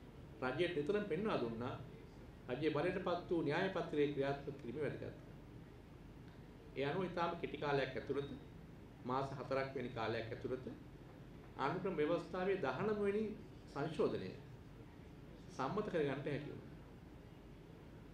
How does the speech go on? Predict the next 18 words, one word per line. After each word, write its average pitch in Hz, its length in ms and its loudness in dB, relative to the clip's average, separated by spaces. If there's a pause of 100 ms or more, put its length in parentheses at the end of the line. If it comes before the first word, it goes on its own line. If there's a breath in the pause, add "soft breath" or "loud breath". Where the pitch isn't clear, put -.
(180)
මේ 127 160 2
දහනව 143 320 2
වෙනි 156 160 0
සංශෝධනය 147 460 4
සම්මත 139 320 0
කරගත්තේ 131 600 2 (1120)
එවකට 196 400 6
තිබුණු 226 240 2
පාර්ලිමේන්තුව 208 720 6
තුළින්ම 170 220 0
බව 170 240 4
අපි 180 140 0
අමතක 151 300 0
නොකළ 139 220 2
යුතුයි. - 280 -6 (1500)
ඒ 131 120 4
පාර්ලිමේන්තුව 135 580 4
තුළ 151 220 4